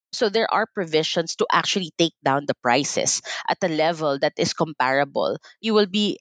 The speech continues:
uh, intrigued, uh, how come advanced countries have cheaper medicines? The answer to that is because the government is paying a portion of that one hundred pesos that I was telling you about. Because if they are only paying for fifteen pesos and we are paying for the eighty-five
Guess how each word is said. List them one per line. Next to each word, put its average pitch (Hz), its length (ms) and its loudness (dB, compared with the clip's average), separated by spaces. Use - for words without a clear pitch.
uh, 160 160 4
intrigued, 175 640 0
uh, 147 160 2
how 190 320 2
come 214 200 -2
advanced 175 460 0
countries 175 480 0
have 160 160 4
cheaper 180 400 -2
medicines? 131 640 0
The 139 100 0
answer 160 560 0
to 240 100 0
that 147 320 2
is - 100 -6
because 196 320 2
the 185 160 0
government 175 760 -2
is - 200 -2
paying 185 320 2
a 156 160 -2
portion 156 400 2
of 175 240 2
that 175 180 2
one 175 220 0
hundred 160 400 -2
pesos 151 480 0
that 147 180 2
I 143 80 2
was 147 160 0
telling 139 380 2
you 139 100 0
about. - 380 0
Because 226 340 0
if 269 240 0
they 202 160 2
are 185 160 0
only 190 320 -2
paying 180 280 2
for 165 120 -2
fifteen 185 480 -2
pesos 139 320 2
and - 160 -2
we 175 140 4
are 160 180 0
paying 165 320 0
for 139 140 0
the - 100 4
eighty-five - 560 0